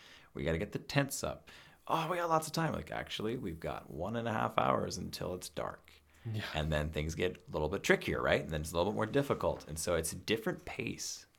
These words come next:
Speaker 1: Um, I don't know about you, but that's something I love about it. I think that that's really a special part about something like the canoe route is that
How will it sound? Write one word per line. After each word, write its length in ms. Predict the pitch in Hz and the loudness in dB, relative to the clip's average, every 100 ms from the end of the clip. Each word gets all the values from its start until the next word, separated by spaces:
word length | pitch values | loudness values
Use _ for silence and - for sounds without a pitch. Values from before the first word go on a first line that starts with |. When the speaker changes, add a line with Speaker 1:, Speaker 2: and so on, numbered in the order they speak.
| _ | _
Speaker 1:
Um, 540 | 101 92 80 73 73 73 - - _ _ - _ _ - | 2 4 4 0 -4 -8 -18 -20 _ _ -20 _ _ 6
I 120 | 113 | 6
don't 80 | 165 | 6
know 80 | |
about 260 | 156 131 113 | 4 4 4
you, 80 | 127 | 4
but 60 | |
that's 140 | 98 - | 4 4
something 200 | 123 101 | 0 0
I 60 | |
love 220 | 82 80 82 | 2 0 -2
about 260 | 73 - | -4 -8
it. 160 | - - - _ - | -10 -16 -20 _ -4
I 140 | 73 85 | 2 2
think 180 | 104 98 | 2 -2
that 100 | 87 | 2
that's 220 | 95 - | 0 2
really 300 | 90 85 73 | 0 2 0
a 40 | |
special 460 | - - 87 - 80 | -2 2 2 2 -2
part 400 | - 82 80 - | 0 2 2 0
about 340 | 80 82 73 | 0 0 0
something 400 | - 92 85 82 | 0 0 0 -4
like 220 | 80 80 | -4 -4
the 80 | - | -6
canoe 300 | 90 92 92 | -6 -4 -2
route 180 | 110 - | -4 -4
is 140 | 85 | -6
that 220 | 82 80 | 0 0